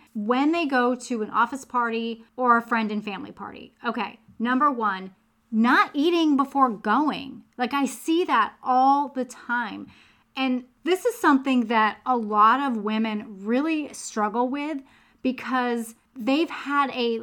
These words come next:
lifetime maybe of diet mentality, diet culture in their mind, in their head, telling them not to eat because they're going to have one big meal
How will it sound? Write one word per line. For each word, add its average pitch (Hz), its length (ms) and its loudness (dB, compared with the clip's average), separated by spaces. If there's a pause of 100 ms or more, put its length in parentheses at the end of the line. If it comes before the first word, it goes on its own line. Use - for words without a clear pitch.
lifetime 233 720 -2
maybe 196 460 -8 (340)
of 233 400 0
diet 247 380 4
mentality, 220 760 0
diet 226 460 2
culture 220 580 -6 (380)
in 311 380 4
their 262 220 2
mind, 214 600 0 (100)
in 285 180 0
their 311 160 4
head, 247 540 0
telling 277 380 2
them 202 400 -2 (440)
not 226 480 4
to 262 120 -4
eat 277 400 -2
because 226 320 -2
they're 226 140 -2
going 226 220 0
to 233 120 -2
have 214 500 0 (600)
one 247 340 4
big 240 240 2
meal 233 540 2